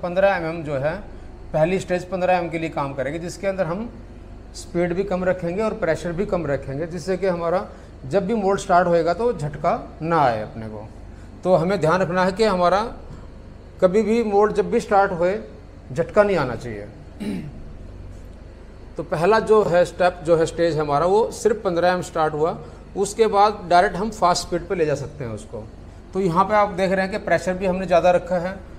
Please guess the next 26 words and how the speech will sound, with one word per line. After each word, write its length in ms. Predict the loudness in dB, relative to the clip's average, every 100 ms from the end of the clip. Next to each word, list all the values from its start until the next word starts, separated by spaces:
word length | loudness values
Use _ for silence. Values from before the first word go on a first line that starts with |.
| -16 0
और 120 | 2 2
स्पीड 320 | 0 -4 -2
भी 100 | 0
ज़्यादा 220 | 2 0
रखी 280 | -2 -8 -12
है, 120 | -14 -16 -18 -20 -20 -14 -8
ठीक 160 | -6
है। 320 | -4 -6 -10 -18 -18 -18 -10 -2
तो 80 |
इससे 220 | 0 2 4
क्या 140 | 6
होगा 300 | 8 6 4
कि 200 | 2 0
हमारा 380 | 0 0 2 2 2
जहाँ 280 | 2 4 4
तक 120 | 2 0
हम 220 | -2 -4
अब 300 | -2 -2 0
देखना 280 | 0 0 0
ये 180 | 2 4
है 120 | 4
कि 140 | 4 -2 -4 -8
हमारा 300 | -2 4 4
मोल्ड 340 | 4 4 2 4
जो 160 | 4
है 140 | 4